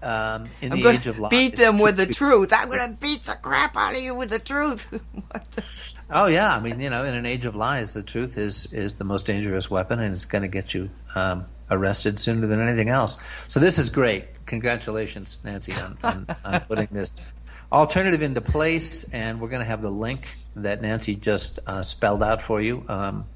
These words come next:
Speaker 1: you know, we'll, we'll be put on this on, on our YouTube channel. Um, pick it up quickly, you know, and, uh, ma-, make sure to mark that,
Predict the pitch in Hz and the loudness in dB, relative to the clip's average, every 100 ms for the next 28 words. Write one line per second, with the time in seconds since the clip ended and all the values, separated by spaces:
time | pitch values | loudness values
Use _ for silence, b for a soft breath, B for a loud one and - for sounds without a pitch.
0 | - - - - 101 98 101 101 104 101 | -18 -20 -10 -2 0 2 2 0 2 2
1 | 101 101 - 104 101 101 104 107 104 - | 2 2 4 4 2 0 -2 0 -2 -6
2 | B B B B B B - 127 120 117 | B B B B B B 2 4 4 4
3 | 147 220 143 117 104 - 107 107 147 202 | 2 2 2 0 0 -4 -4 -2 -2 -4
4 | - - 107 101 101 101 101 107 107 107 | -8 -6 -4 0 0 0 -2 -4 -8 -12
5 | - - - 147 139 123 - 127 131 160 | -16 0 0 4 2 2 0 0 0 0
6 | 185 214 - 285 127 113 117 127 190 202 | -2 -4 -10 -10 -2 0 2 2 0 -6
7 | - - 113 104 104 104 101 101 101 98 | -16 -6 -2 0 0 -2 -2 0 0 -2
8 | 123 117 113 110 110 - 117 107 101 - | -6 -6 -6 -2 -4 0 2 2 0 -4
9 | - - - - - - - 107 117 117 | -18 -20 -20 -20 -20 -20 -4 2 2 2
10 | 123 127 156 | 0 0 -2